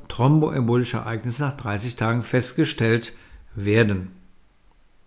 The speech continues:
Der kombinierte Endpunkt aus Mortalität und venösen thromboembolischen Ereignissen zeigte ebenfalls keinen Unterschied zwischen Interventions- und Kontrollgruppe,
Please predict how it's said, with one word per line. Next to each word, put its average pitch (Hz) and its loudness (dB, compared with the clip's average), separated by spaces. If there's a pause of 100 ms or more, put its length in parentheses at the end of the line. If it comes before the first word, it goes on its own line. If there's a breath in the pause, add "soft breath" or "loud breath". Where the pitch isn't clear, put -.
(1040 loud breath)
Der 165 6
kombinierte 202 6
Endpunkt 143 2
aus 120 4
Mortalität 151 4
und 113 0
venösen 123 2
thromboembolischen 127 0
Ereignissen 131 -4
zeigte 117 -2
ebenfalls 127 -2
keinen 160 2
Unterschied - -2
zwischen 127 -4
Interventions- 143 0
und 143 0
Kontrollgruppe, 156 2